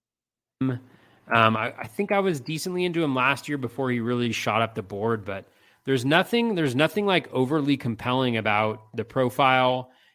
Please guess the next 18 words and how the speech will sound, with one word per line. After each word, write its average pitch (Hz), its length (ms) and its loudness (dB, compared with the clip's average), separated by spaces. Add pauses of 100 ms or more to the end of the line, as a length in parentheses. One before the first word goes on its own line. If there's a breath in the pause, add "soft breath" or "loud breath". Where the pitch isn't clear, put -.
You 123 140 0
know, 113 200 2
it's 117 220 -6
solid 156 500 8
in 151 100 -4
terms 147 260 -4
of 143 80 -4
contact 160 640 -4
and 139 120 -6
O 143 200 -2
swing, 170 540 -6
but 110 300 0
even 143 260 -4
with 127 140 -4
the 117 80 -8
super 139 380 -6
high 123 200 0
babip, 127 460 0